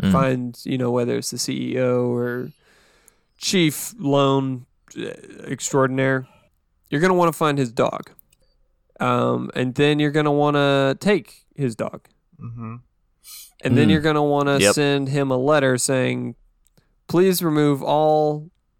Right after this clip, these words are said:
Speaker 2: uh, amounts owed from account X Y Z in order to receive, uh,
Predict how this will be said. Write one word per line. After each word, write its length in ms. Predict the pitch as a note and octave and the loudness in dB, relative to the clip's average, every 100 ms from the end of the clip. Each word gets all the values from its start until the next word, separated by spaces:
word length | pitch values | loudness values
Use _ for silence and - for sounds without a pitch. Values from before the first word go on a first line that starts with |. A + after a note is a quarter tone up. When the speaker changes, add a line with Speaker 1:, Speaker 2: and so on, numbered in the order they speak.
| _ _ _ _ _ _ _ _ - | _ _ _ _ _ _ _ _ -2
Speaker 2:
uh, 340 | C#3 C3 C3 C3 | 0 2 0 0
amounts 480 | C#3 C3+ D3 D3+ - | 0 2 0 -2 -4
owed 520 | - C3 B2+ C3 C#3 - | 0 2 2 0 -4 -14
from 480 | - - C3 B2 B2 C3 | -8 -2 0 0 -2 -6
account 480 | C3 D3 C3+ C3 - - | -6 -2 -2 -2 -8 -10
X 200 | C3 - | -8 -2
Y 140 | B2+ | -2
Z 320 | B2 A#2+ A#2+ B2+ _ _ _ _ _ _ _ _ _ - | -2 -4 -4 -8 _ _ _ _ _ _ _ _ _ -4
in 140 | C3+ | 0
order 240 | C3 B2 | 0 0
to 160 | B2 C#3+ | 0 0
receive, 680 | B2 - C3 B2 A2+ - - _ _ _ _ - | 0 0 0 0 -2 -10 -20 _ _ _ _ -8
uh, 400 | B2 A#2+ - | -6 -6 -6